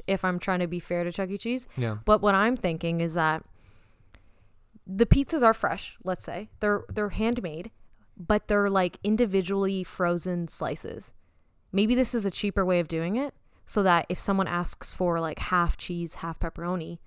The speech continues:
Speaker 1: they just have to grab however many slices for a half and not, like, bake a full pizza, cut it in half, or whatever.
Speaker 2: I understand that, but, like, preparing, like, a half and half
Speaker 1: Is super
Speaker 2: is
Speaker 1: easy.
Speaker 2: super simple
Speaker 1: I know,
Speaker 2: and
Speaker 1: but that's what I'm,
Speaker 2: doesn't make that
Speaker 1: so
Speaker 2: much of
Speaker 1: that's
Speaker 2: a
Speaker 1: why I'm like,
Speaker 2: difference.
Speaker 1: what,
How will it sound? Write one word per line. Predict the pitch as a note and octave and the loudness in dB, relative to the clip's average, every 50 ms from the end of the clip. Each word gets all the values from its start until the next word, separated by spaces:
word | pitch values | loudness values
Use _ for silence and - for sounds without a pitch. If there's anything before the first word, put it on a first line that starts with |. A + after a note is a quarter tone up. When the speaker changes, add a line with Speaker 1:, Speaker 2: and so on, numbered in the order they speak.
| - _ _ - - | -20 _ _ -12 -6
Speaker 1:
they | - F3+ | -4 -2
just | E3 F3 - | -2 -2 -2
have | E3+ F3 - - | -2 -4 -2 -4
to | F3 | -4
grab | E3 E3+ E3 D#3+ D#3+ D#3+ F3 | -2 -2 -2 -2 -2 -2 -4
however | F3 D3 E3+ F3 E3 D#3+ | -6 -6 -6 -6 -6 -6
many | E3 E3 E3 | -6 -8 -8
slices | E3 - - F3 E3+ - - D#3 | -6 -6 -6 -6 -6 -8 -10 -14
for | - - - | -14 -14 -14
a | D#3 | -8
half | - F#3+ F#3 D#3+ - D#3 - - - _ _ _ _ _ _ _ _ _ _ - | -4 -2 -2 -2 -2 -4 -6 -10 -16 _ _ _ _ _ _ _ _ _ _ -4
and | F#3 | -2
not, | G3 F3+ D3 | -2 0 0
like, | F3+ F3 D3+ - | -2 -2 -2 0
bake | F#3+ F3+ F3 - | 0 0 0 0
a | F3+ | -4
full | - - - F3+ F3 E3 | -6 -4 -4 -4 -4 -4
pizza, | - - F#3+ F3+ - - E3+ E3 E3+ E3+ | -4 -6 -8 -8 -8 -6 -6 -6 -6 -6
cut | - F#3+ F3 | -6 -6 -4
it | E3 E3 | -4 -4
in | D#3+ E3 D3 | -6 -8 -10
half, | E3 E3 D#3+ - _ - | -10 -12 -12 -14 _ -8
or | - F#3 E3+ E3 | -6 -6 -4 -2
whatever. | F3 F3+ F#3+ F#3 - - - - - - - - - - - - - - | 0 2 2 0 0 -4 -10 -14 -16 -20 -20 -20 -20 -20 -20 -20 -10 -4
Speaker 2:
I | C#3+ C#3 | -2 0
understand | D3 D3 C#3+ B2+ - - - D3 D3 C#3+ | 2 2 0 0 -2 0 0 0 2 2
that, | C3 A#2+ A2+ - | 0 0 2 4
but, | B2 A2+ | 4 4
like, | A2+ A2+ A2+ - - - - - | 4 0 -2 -4 -8 -16 0 2
preparing, | - - B2 - - - B2 B2+ C#3+ C#3 B2+ A#2+ A#2 | 2 2 6 6 6 6 6 2 0 0 -2 -2 -4
like, | A#2 A2+ A2+ | -6 -6 -6
a | A#2+ | -6
half | A2 - - A#2+ A#2 - - | -8 -4 -4 -4 -4 -4 -6
and | A2+ A2 | -10 -8
half | A2 A#2+ A#2+ A#2 G#2 G2+ G#2+ - - - - - _ _ - _ | -6 -6 -4 -4 -4 -6 -6 -8 -12 -16 -18 -20 _ _ -8 _
Speaker 1:
Is | - A3 F#3 E3 | 0 0 0 0
super | - - B3+ A#3+ - G#3 G3 | -2 -2 -2 -2 0 0 2
Speaker 2:
is | G3+ G#3 | 2 2
Speaker 1:
easy. | G3+ E3+ D3+ D3 | 2 0 -2 -4
Speaker 2:
super | - F3 - - D3+ D3+ - C3 A#2 | -4 -4 -2 -2 0 0 0 0 0
simple | A2+ - - B2+ B2 B2 - A2 G#2+ G#2+ A2 | -2 -2 -2 -2 -2 0 0 0 2 4 6
Speaker 1:
I | A3 A#3+ | 6 8
know, | D4+ D#4+ A#3 | 10 10 8
Speaker 2:
and | F3+ - | 8 8
Speaker 1:
but | - A#3+ - | 6 8 8
that's | B3+ C4 - - | 8 6 6 6
what | - | 6
I'm, | A3+ A3+ | 6 6
Speaker 2:
doesn't | A3+ B3 | 6 2
make | A#3+ - - | 0 -2 -2
that | - A3 | -4 -2
Speaker 1:
so | G#3+ | 0
Speaker 2:
much | A3+ | 4
of | C4 | 6
Speaker 1:
that's | B3+ C4+ C4+ - | 6 6 8 8
Speaker 2:
a | D4 | 6
Speaker 1:
why | C#4 | 8
I'm | C4 | 8
like, | C4 B3 - | 6 6 4
Speaker 2:
difference. | - G3 G3 | 2 2 4
Speaker 1:
what, | A3+ C4 - - | 4 4 4 2